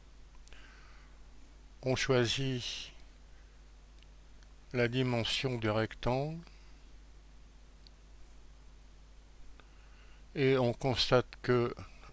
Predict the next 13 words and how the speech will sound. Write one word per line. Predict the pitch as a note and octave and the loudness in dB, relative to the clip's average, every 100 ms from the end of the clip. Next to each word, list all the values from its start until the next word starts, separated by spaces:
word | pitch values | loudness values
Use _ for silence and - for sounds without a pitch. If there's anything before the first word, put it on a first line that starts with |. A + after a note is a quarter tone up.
| - | -10
le | A#2+ A#2+ | -2 -2
quotient | - A#2 - C3 | 0 0 2 2
de | A#2 G#2+ | 4 2
O | A2+ | 2
C | - C3 | 0 0
par | A#2 A2 | 2 2
O | G2+ | 2
T, | G2 - C3+ D3 - - - - - - - - - - - - - | 0 0 -2 -2 -12 -20 -20 -20 -20 -20 -20 -20 -20 -20 -20 -20 -8
O | A2 | -4
C | G#2+ - A2 G#2 - - - - - - - - - - - - | -2 -2 -2 -4 -8 -20 -20 -20 -20 -20 -18 -20 -20 -20 -20 -8
par | - G#2 G2+ F2 - - - - - | -2 2 0 -2 -12 -20 -20 -20 -4
O | C3 A#2+ | 0 0
T, | - C3+ | 0 -2